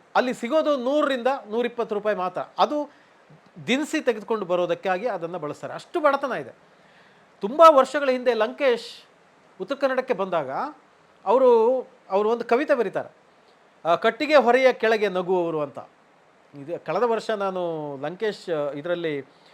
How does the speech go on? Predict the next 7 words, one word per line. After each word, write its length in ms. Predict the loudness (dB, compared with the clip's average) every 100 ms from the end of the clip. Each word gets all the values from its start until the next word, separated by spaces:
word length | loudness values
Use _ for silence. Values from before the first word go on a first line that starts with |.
| -20 -14 -4
ರಂಗಶಂಕರದಲ್ಲಿ 680 | -2 -2 -4 -6 -4 0
ಆ 40 | -2
ಕವಿತೆಯನ್ನು 460 | 0 -4 -2 -4
ಓದಿದ್ದೆ 320 | -4 -6 -6 -10
ನಾನು. 360 | -14 -20 _ _ _ _ _ _ _ -20 _ -6
ಆ, 60 | -4 -2 -2 -2 -4 -8 -12 -18 _ _ -2
ಲಂಕೇಶ್ರು 500 | -2 0 -2 -2 0